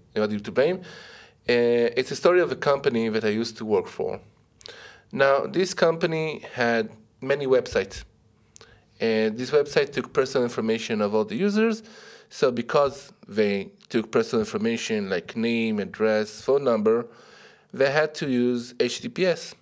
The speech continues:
to secure the information that everybody's taking. And as I said, they had many websites, uh, you know, different domains and things like that. So they had many certificates. So when the company started, somebody,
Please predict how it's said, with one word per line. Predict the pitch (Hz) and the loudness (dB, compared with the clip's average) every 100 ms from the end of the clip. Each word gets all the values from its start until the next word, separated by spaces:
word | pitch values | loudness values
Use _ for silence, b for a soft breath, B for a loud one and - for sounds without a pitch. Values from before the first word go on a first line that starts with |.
| - | -12
to | - | -8
secure | 117 120 139 131 | -8 -6 -2 0
the | 131 | 0
information | 123 135 143 147 135 120 - | -2 -2 -2 -2 -4 -6 -8
that | 107 | -2
everybody's | 110 104 104 107 - | 0 2 0 -2 -4
taking. | 127 - - - B B B B B | -4 -4 -12 -14 B B B B B
And | - 123 | -2 0
as | 127 | 2
I | 123 | 0
said, | - 127 107 | 2 0 2
they | 107 | 0
had | 110 | 2
many | 110 131 135 | 2 0 2
websites, | 160 - - 107 - - - B B B B B _ - | 0 0 0 0 -2 -12 -18 B B B B B _ -8
uh, | 101 | -4
you | 95 90 104 | -4 -4 -4
know, | 110 104 101 | -2 -2 -4
different | 120 120 131 123 | -4 0 2 2
domains | 120 120 117 117 110 | 2 2 2 0 -2
and | 101 | -4
things | 123 117 | -4 -2
like | 104 | 0
that. | 156 - | -2 0
So | 196 | 0
they | 175 | 2
had | 165 160 | 0 0
many | 135 120 | 0 -2
certificates. | 117 110 - - - - - - - B B B B B B B | -4 -8 -12 -14 -18 -20 -20 -20 -20 B B B B B B B
So | - 147 | -2 2
when | 240 240 | 2 2
the | |
company | - 170 147 120 | 0 0 0 -4
started, | - - 151 170 180 180 b b b b - | -4 0 2 2 0 -6 b b b b -18
somebody, | - 143 143 143 139 135 | 0 0 4 2 2 0